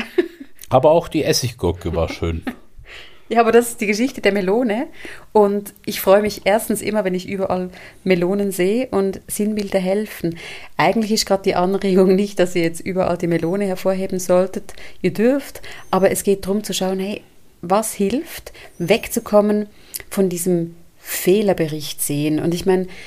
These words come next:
Speaker 2: wir haben heute Morgen darüber gesprochen, wie wir das heute so ein bisschen gestalten, welche Themen reinkommen. Und ich habe da gerade ein Buch bei mir, das ich lese,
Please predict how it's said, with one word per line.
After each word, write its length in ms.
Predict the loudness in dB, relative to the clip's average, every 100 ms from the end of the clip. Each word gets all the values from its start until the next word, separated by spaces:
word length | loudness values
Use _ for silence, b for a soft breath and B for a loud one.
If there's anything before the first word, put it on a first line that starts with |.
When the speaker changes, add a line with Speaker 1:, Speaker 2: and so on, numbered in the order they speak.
| B B B B B
Speaker 2:
wir 140 | 2 4
haben 140 | 6
heute 240 | 4 4 4
Morgen 240 | 4 4
darüber 180 | -2 -2
gesprochen, 680 | -4 -4 -2 -2 -2 -2 -6 -16 -20 -20 -20 _ _ -20 -8 2
wie 180 | 4
wir 120 | 4 4
das 240 | 2 2
heute 240 | 0 0
so 100 | -2
ein 80 | 0
bisschen 300 | -2 -2 -2
gestalten, 760 | -2 -4 0 0 -2 -4 -2 0
welche 460 | 0 0 0 0 -6 B B -4
Themen 420 | 2 4 2 0
reinkommen. 640 | -2 -2 -4 0 4 4
Und 120 | 2
ich 120 | -2 -4
habe 120 | -2
da 100 | -2
gerade 300 | -2 -2 0
ein 80 | 0
Buch 320 | -2 -2 -2
bei 160 | 0 4
mir, 240 | 4 4
das 180 | 2 -2
ich 160 | -2
lese, 540 | 2 2 2 2 0